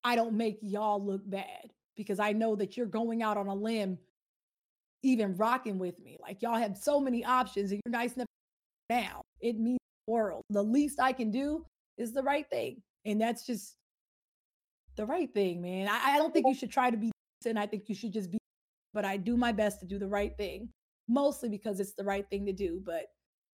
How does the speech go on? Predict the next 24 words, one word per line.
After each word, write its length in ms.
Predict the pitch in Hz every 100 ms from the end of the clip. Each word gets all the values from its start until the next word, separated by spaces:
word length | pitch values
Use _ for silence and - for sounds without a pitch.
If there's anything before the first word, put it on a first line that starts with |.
| _ _ _ _ _ _ _ _ _ _ -
it's 220 | 247 185
just 220 | 247 202
my 220 | 220 233
way 240 | 220 220 208
of 100 | 196
saying 340 | 220 202 190
thank 280 | 214 202 190
you 60 | 214 190
to 100 | 185
you 160 | 190 208
guys, 380 | 190 170 98 233 - _ -
trying 320 | - 208 208
to 60 | 202
do 100 | 190 -
the 60 |
right 260 | 196 190 180
thing 300 | 165 151 220 - -
and 140 | 214
not 180 | 214 208
make 220 | 214 185 196
y'all 380 | 190 208 196
look 160 | 196 202
bad. 420 | 196 190 - - - _ _ _ _ _ _ _ _ _ _ _ _
Yeah. 160 | 208